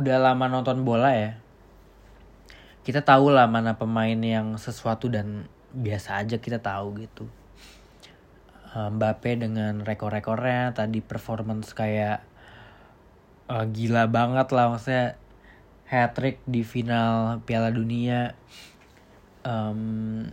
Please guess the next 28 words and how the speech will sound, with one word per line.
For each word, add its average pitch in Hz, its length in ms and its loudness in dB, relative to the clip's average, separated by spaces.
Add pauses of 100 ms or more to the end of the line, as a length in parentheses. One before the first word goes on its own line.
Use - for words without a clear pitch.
(1300)
ya, 131 160 0
dia 131 160 4
punya 135 320 0
salah 127 200 0
satu 127 280 -2
po-, 120 400 -4
dia 143 240 6
salah 135 300 -2
satu 131 100 -2
yang 123 160 0
punya 117 220 -2
potensi 117 420 0
untuk 120 320 -4 (640)
bisa 117 320 -4
jadi 113 320 2
greatest 110 480 -4
of 117 160 -8
all 113 160 -4
time 107 240 -2
juga 107 400 -2
gitu. - 320 -12 (1700)
Em, 104 480 -6
dan 110 400 -2
ngomongin 113 400 0
ke 110 160 -6
second 113 320 -6
chance 110 320 -6
tadi, 113 320 -2